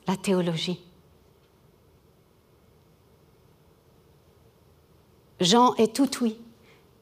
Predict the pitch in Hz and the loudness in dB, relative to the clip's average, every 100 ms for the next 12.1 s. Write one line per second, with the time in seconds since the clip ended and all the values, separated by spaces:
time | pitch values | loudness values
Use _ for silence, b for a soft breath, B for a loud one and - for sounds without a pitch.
0 | _ _ _ _ _ _ - - 240 214 | _ _ _ _ _ _ -2 4 6 6
1 | 240 233 247 269 262 - - 226 220 247 | 2 2 4 4 4 0 -2 0 2 0
2 | 247 220 190 165 - - _ _ _ _ | 2 2 2 -2 -10 -20 _ _ _ _
3 | _ _ _ _ _ - 202 202 202 - | _ _ _ _ _ -2 0 4 2 0
4 | - - 233 233 214 - 175 - 170 175 | -16 0 0 0 -4 -2 -2 0 -4 -8
5 | - - _ _ _ _ _ _ _ _ | -16 -20 _ _ _ _ _ _ _ _
6 | _ _ _ - _ _ _ _ _ _ | _ _ _ -20 _ _ _ _ _ _
7 | _ _ _ _ _ _ _ _ _ _ | _ _ _ _ _ _ _ _ _ _
8 | _ - _ _ _ _ _ _ _ _ | _ -20 _ _ _ _ _ _ _ _
9 | _ _ _ - 185 202 277 294 214 269 | _ _ _ 0 2 4 4 2 2 2
10 | 262 - 269 233 214 214 214 196 208 220 | 0 -2 2 4 2 0 0 0 0 -2
11 | 233 240 247 233 226 226 214 196 196 - | 0 0 2 0 0 -2 -2 -2 -4 -10
12 | 220 | -10